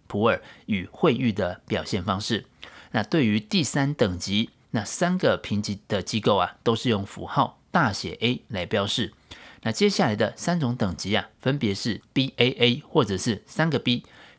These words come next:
B A或者是两个 B 和一个 B。此外啊，还有 C 等级的。被评为前面四个等级的，分别是三个 A、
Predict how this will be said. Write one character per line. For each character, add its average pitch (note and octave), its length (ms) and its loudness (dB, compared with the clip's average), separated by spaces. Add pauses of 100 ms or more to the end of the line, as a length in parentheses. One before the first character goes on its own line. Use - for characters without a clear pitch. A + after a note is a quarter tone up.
(160)
B E3 280 -2
A D3 240 2 (160)
或 C#3+ 160 2
者 F#2+ 140 -4
是 G2+ 340 -6
两 F#2 240 -2
个 - 140 -12
B B2+ 240 0 (200)
和 G#2+ 340 2 (100)
一 G#2+ 160 0
个 G#2+ 120 2
B。 G#2+ 340 0 (540)
此 - 140 -2
外 G#2+ 160 4
啊， E2 220 -6
还 - 160 0
有 F2 180 0
C F#3 320 0
等 G2 240 -2
级 F2+ 180 -10
的。 E2 200 -6 (600)
被 A3 180 2
评 D3 400 0
为 A#2 200 4
前 G#2 320 0
面 E3+ 220 2
四 - 240 0
个 B2+ 100 2
等 F#2+ 240 -2
级 G2 200 -4
的， A2+ 160 2 (240)
分 B2+ 120 4
别 G#2 200 2
是 G#2+ 280 -2
三 F#3 240 0
个 D3+ 80 2
A、 B2 280 0